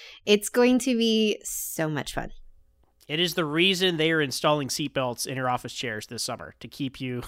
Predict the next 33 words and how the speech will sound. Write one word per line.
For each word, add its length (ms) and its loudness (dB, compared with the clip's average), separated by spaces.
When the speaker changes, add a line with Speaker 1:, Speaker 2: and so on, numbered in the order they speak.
Speaker 2:
<laughs> 160 -12
there 220 6
to 120 0
listen 360 4
to 120 2
this 160 4
podcast, 640 0
Speaker 1:
<laughs> 140 -8
Speaker 2:
Star 280 0
Trek 220 0
five. 260 0
And, 180 8
and, 180 4
and 240 4
really 280 2
the 120 0
star 500 8
of 100 4
the 100 4
whole 240 4
thing 460 -4
is 220 -6
our 120 0
friend 240 -4
Tony 280 -4
Black, 380 6
who 100 2
I 80 4
mentioned 280 -2
earlier. 420 -2
He 220 0
is 180 -2
doing 460 0